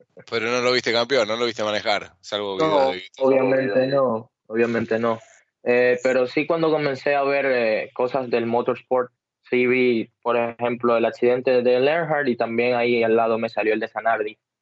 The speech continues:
Speaker 2: Incluso en el, cuando vi el video pensé que a él había muerto,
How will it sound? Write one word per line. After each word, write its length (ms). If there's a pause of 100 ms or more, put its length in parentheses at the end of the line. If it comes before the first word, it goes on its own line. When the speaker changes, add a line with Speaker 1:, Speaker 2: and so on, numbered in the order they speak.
(220)
Speaker 2:
Incluso 340
en 160
el, 300
cuando 260
vi 80
el 80
video 440
pensé 640
que 120
a 100
él 80
había 280
muerto, 560